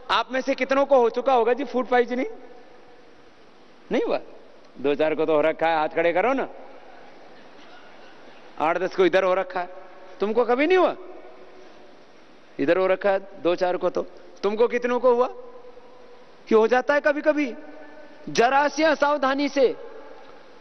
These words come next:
ऐसा कुछ नहीं ज्यादा खाने से होता है, एक घूंट पानी पीने से भी हो सकता है यदि उसमें बैक्टीरिया बहुत ज्यादा है तो। इतना सावधान रहना पड़ता है। मैं पानी भी बहुत सोच समझ के पीता हूं, इसका मतलब कोई अतिरिक्त ध्यान नहीं रखता, पीता ही नहीं ख-, इधर उधर से कुछ भी।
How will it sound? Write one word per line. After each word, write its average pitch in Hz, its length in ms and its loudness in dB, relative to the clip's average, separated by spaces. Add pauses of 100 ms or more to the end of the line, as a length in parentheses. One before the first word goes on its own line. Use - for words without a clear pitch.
(440)
ऐसा 240 260 0
कुछ 302 200 -4
नहीं 349 180 2
ज्यादा 302 300 2
खाने 294 300 -2
से 269 100 2
होता 233 240 2
है, 160 180 0
एक 247 640 -2 (720)
घूंट 240 260 2
पानी 254 260 0
पीने 240 220 -2
से 220 140 0
भी 185 80 0
हो 170 100 2
सकता 196 300 0
है 254 180 -2
यदि 208 160 0
उसमें 196 460 -2
बैक्टीरिया 170 420 0
बहुत 160 260 -2
ज्यादा 151 220 0
है 127 120 -4
तो। 117 160 -12 (840)
इतना 262 340 2
सावधान 247 440 0
रहना 240 240 0
पड़ता 220 320 -2
है। 202 160 -2 (340)
मैं 247 120 2
पानी 269 680 0
भी 285 220 0
बहुत 294 260 2
सोच 285 260 2
समझ 269 260 -2
के 247 120 -2
पीता 233 280 -2
हूं, 269 140 -4
इसका 226 300 0
मतलब 320 220 -2
कोई 359 120 4
अतिरिक्त 320 380 -2
ध्यान 254 240 0
नहीं 240 140 2
रखता, 269 260 0
पीता 320 280 0
ही 254 140 4
नहीं 269 140 -8
ख-, 254 300 2
इधर 247 180 0
उधर 240 160 0
से 226 120 -4
कुछ 226 180 -4
भी। 202 140 -12